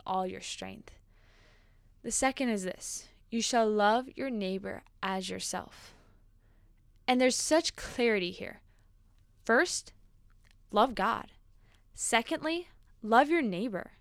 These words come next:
It doesn't end there, though. Thirdly, love your neighbor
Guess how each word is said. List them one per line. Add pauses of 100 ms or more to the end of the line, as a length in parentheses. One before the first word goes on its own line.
(540)
It
doesn't
end
there,
though. (600)
Thirdly, (240)
love
your
neighbor